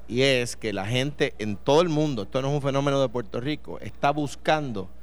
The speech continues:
para poner en posiciones de poder gente que parezca menos políticos,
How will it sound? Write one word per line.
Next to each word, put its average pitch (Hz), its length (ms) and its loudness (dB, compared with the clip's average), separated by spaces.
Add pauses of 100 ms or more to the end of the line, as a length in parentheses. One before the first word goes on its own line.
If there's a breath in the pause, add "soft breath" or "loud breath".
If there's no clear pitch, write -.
(640 soft breath)
para 117 500 2
poner 120 320 0
en 156 100 -2
posiciones 151 520 -2
de 147 100 0
poder 147 400 0 (220)
gente 151 480 -4
que 120 160 -4
parezca 135 580 0
menos 147 460 2
políticos, - 920 -6